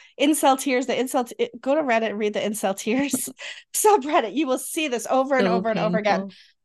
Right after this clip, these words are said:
Speaker 1: Oh gosh, it's like, it's just crazy. And just these, these people could be so much happier if they just open their mind a little bit, right? And
Speaker 2: Yeah.
Speaker 1: so, yeah, I don't know. I'm on a tangent now, but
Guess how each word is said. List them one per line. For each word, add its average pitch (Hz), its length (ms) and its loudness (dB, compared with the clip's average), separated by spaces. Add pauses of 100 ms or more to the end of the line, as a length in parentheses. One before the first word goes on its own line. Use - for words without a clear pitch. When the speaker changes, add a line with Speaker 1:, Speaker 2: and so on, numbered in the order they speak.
Speaker 1:
Oh 320 320 4
gosh, 339 420 -4
it's 226 180 -10
like, 233 220 -2
it's 240 200 -6
just 277 200 -6
crazy. 294 800 0 (280)
And 277 140 4
just 277 160 0
these, 285 140 -2
these 294 160 0
people 403 300 6
could 214 180 0
be 247 100 2
so 285 160 6
much 349 180 4
happier 240 460 4
if 175 140 -2
they 208 200 0
just - 600 -2 (300)
open 254 260 4
their 240 140 6
mind 190 260 2
a 160 60 -2
little 165 200 -2
bit, 127 240 -4
right? 180 360 0 (420)
And 202 140 2
Speaker 2:
Yeah. 190 40 0
Speaker 1:
so, 190 160 4
yeah, - 380 0
I 202 80 2
don't 185 140 4
know. 156 80 2
I'm 180 180 0
on 190 180 2
a 185 40 -6
tangent 180 420 -2
now, 160 160 0
but 156 220 -2